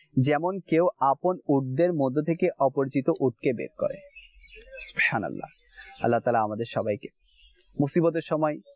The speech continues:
সহজ, সাহায্য সহযোগিতা করার তৌফিক দান করুক। হযরত সাইয়েদুনা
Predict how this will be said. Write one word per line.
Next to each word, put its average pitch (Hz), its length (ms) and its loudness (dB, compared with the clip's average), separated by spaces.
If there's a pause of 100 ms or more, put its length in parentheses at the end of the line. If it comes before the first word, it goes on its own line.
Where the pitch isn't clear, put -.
(380)
সহজ, 131 580 0
সাহায্য 131 460 -4
সহযোগিতা 120 540 0
করার 110 280 2 (640)
তৌফিক 113 300 0
দান 53 180 -2
করুক। - 260 -10 (400)
হযরত 127 140 -2
সাইয়েদুনা 127 480 0